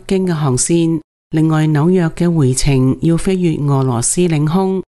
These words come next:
成本會比較高。北美票帝表示，即使增加航班，價格亦好難返到二零一九年，而中方航空公司應該會提交申請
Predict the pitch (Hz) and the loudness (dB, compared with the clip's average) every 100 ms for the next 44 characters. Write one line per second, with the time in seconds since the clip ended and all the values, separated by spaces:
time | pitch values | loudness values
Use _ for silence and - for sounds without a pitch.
0 | _ - 151 131 147 143 175 160 151 139 | _ -4 -2 0 0 2 2 2 0 0
1 | 139 151 151 151 180 175 180 - - _ | -2 0 -2 0 0 2 0 -2 -10 _
2 | _ _ - 190 170 147 147 170 160 160 | _ _ -8 -4 0 0 2 0 0 0
3 | 156 147 143 - 151 147 139 - _ - | 0 0 -2 0 2 2 0 -4 _ -8
4 | 185 - - 147 - 185 180 180 185 180 | -6 -4 -2 -2 0 0 0 0 0 0
5 | 156 131 151 175 180 180 _ _ - 170 | -2 -2 0 0 0 -4 _ _ -4 -2
6 | 165 170 170 - 156 139 143 165 185 131 | -2 -2 -2 -2 -2 0 0 2 2 0
7 | 131 175 180 175 160 165 151 151 131 151 | 0 -2 0 0 -2 0 0 2 2 0
8 | 185 165 147 180 139 123 123 - _ _ | -2 -2 0 0 2 0 -2 -6 _ _
9 | 139 135 175 190 196 190 185 160 120 139 | -4 0 -2 0 -2 -2 -2 -2 -2 0
10 | 175 180 175 175 190 180 180 - - 185 | 0 0 0 0 0 2 0 -2 -4 -2
11 | 190 190 190 160 160 - 120 170 170 175 | 0 0 0 -2 -2 -4 -2 0 0 0
12 | 185 180 160 139 160 | 0 0 0 2 2